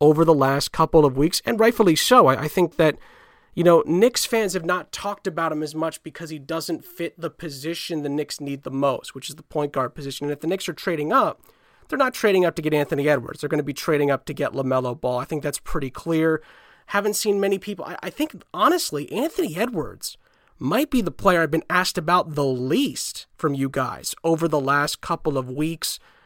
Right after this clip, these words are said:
really the last couple of months. No one's talked about him a lot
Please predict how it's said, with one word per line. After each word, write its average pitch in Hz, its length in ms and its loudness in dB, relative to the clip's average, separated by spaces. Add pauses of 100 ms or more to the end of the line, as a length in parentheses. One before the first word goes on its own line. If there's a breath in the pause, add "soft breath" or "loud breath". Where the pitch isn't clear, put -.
really 247 280 6
the 160 80 0
last 156 240 0
couple 196 280 0
of 127 60 -2
months. 151 440 4
No 160 200 6
one's 311 260 2
talked 240 340 -2
about 220 260 0
him 196 80 0
a 165 60 2
lot 143 500 0